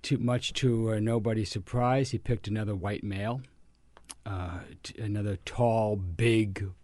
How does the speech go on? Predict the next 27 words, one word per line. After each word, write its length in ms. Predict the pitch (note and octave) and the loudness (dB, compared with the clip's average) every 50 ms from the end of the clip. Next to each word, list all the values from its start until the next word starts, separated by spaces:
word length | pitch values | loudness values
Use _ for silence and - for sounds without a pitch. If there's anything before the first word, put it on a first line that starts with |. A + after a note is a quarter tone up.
| - - - | -20 -6 0
boisterous, 720 | A2 A2+ A#2 A#2 A2 - - - - A#2 A2+ A2 G#2 - | 2 4 4 4 4 2 -2 -2 -2 -2 -2 0 -2 -4
swaggering 1300 | - - - - - - - - - A2+ G#2+ G#2+ A#2 A#2 A#2+ A#2+ A#2+ A#2 A#2+ A#2 A2 G#2+ G#2+ G#2 G2 | -4 -6 -6 -8 -8 -8 -8 -8 -6 -4 0 2 4 6 6 6 4 4 2 2 2 2 2 0 0
white 320 | G2 G#2 G#2+ G#2+ G2+ - - | 0 0 0 0 -2 -4 -6
male, 440 | G#2 G2+ G2+ G2+ G2+ G2+ A2 A#2 B2 - - - - - - - - - - | -6 -4 -4 -4 -4 -4 -4 -6 -8 -10 -16 -20 -20 -18 -18 -18 -14 -8 -6
uh, 160 | G#2 G2+ F2+ | -4 -4 -4
for 240 | - - G#2+ G#2 G#2 | -4 -4 -2 -2 -2
his 100 | F#2+ - | -2 -4
cabinet. 640 | - - B2+ A2+ A2 G#2 A2 A2+ A#2 B2+ B2 - - - - - - - - | -2 -2 0 0 0 0 0 0 -2 -2 -4 -6 -10 -16 -18 -20 -16 -8 -4
Um, 380 | A2+ G#2+ G#2 G#2 G2+ F#2 D#2 - - - _ _ _ - - - - - - - - - - - - _ - | -2 -2 0 0 -2 -2 -4 -8 -14 -20 _ _ _ -20 -20 -20 -20 -20 -20 -20 -20 -20 -20 -20 -4 _ 6
but 260 | C3 B2+ B2 A#2 - - - | 6 6 6 4 2 -2 0
the 120 | - B2+ - | 2 2 4
fact 280 | - D3 D3 C3+ - - | 6 4 4 4 4 2
that 80 | B2 | 4
he's 160 | B2+ B2+ G#2 | 4 4 4
the 80 | A2+ A2+ | 4 4
head 160 | G#2 B2+ B2 | 4 4 4
of 80 | A#2 G2+ | 4 2
ExxonMobil 920 | A2+ A2+ - - - A#2+ A2+ G#2+ G#2+ G#2+ A2 G#2+ A2 F#2+ G2 F#2+ F#2 - | 0 -2 0 0 2 2 4 4 4 4 4 2 2 0 0 -2 -2 -2
is 200 | G2+ G#2 G2 - | -2 -4 -4 -4
the 80 | - G2 | -6 -6
big 260 | F2+ - G#2+ G2+ F#2+ | -2 -2 0 0 0
issue, 320 | F#2+ F2+ - - - F2 | 0 -2 -4 -4 -4 -4
and 100 | E2+ F#2 | -4 -4
it 80 | G2+ G2+ | -4 0
doesn't 380 | C#3 C#3 C#3 B2+ B2+ - - A#2 | 0 2 4 4 2 2 2 0
really 260 | B2+ B2 A#2 A2+ A2 | 0 2 2 0 0
matter 540 | G#2 G2+ G#2 G#2 G#2 G2+ F#2+ E2 C#2+ - | 0 0 0 -2 -2 -2 -4 -6 -8 -12